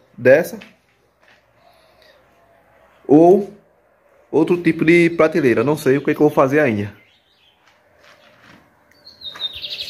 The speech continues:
Esse passarinho tá ali, ó, bigodinho, azulão.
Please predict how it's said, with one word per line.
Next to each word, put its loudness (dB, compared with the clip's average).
Esse -16
passarinho -2
tá 2
ali, 4
ó, 2
bigodinho, 2
azulão. -2